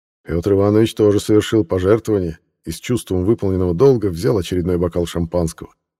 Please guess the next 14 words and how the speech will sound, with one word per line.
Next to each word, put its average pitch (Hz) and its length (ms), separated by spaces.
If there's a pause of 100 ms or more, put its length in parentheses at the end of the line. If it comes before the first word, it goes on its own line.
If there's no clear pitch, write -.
(800)
Он 82 160
собирался 104 500
рассказать 101 560
Лизе 92 240
парочку 87 540
пристойных 82 580
анекдотов, 85 640 (220)
когда 82 240
вдруг 113 340
рядом 127 300
нарисовался 120 540
"Не 120 100
допей 120 300
вода". 110 360